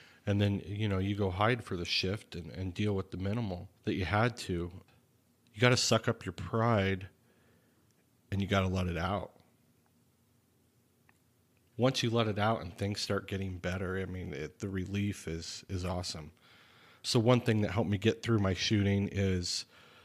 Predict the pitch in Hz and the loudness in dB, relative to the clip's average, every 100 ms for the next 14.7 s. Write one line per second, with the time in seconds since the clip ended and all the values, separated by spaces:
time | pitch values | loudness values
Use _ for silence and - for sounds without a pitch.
0 | - _ _ _ - - 131 131 131 113 | -20 _ _ _ -20 -2 2 6 4 4
1 | - 123 123 120 120 120 117 117 117 - | 4 6 6 6 6 6 4 4 0 2
2 | 139 131 120 117 - - 113 104 110 131 | 6 8 8 6 4 4 6 8 6 6
3 | 156 - - 101 104 101 110 - 101 - | 2 -6 -4 2 4 6 6 4 0 0
4 | 120 - - 107 98 - - 113 123 139 | -2 -2 2 4 4 2 2 4 4 0
5 | 139 - 92 85 - 107 113 - 127 135 | -4 -4 -4 -2 0 2 2 2 0 0
6 | 123 95 95 - 104 - 90 107 123 135 | -2 -2 -2 0 0 0 0 2 2 0
7 | - - - - - 90 92 98 95 - | -4 -16 -20 -16 -6 -2 2 2 2 -2
8 | 92 95 - 92 - - 127 131 143 - | -2 -2 -2 -4 -4 2 4 4 2 -4
9 | - - - - - - - 160 151 151 | -8 -8 -16 -20 -20 -20 0 6 10 10
10 | 127 139 135 110 - 151 - - 120 113 | 8 6 6 4 4 2 2 4 6 8
11 | 143 151 104 110 110 107 120 120 101 98 | 8 6 6 6 4 2 4 2 2 2
12 | 110 - - 76 69 - - - - - | 2 0 -4 -6 -8 -8 -10 -12 -14 -14
13 | _ _ _ - - 113 107 107 110 113 | _ _ _ -6 2 4 4 2 4 4
14 | 104 104 101 104 113 - | 2 -2 0 0 0 -4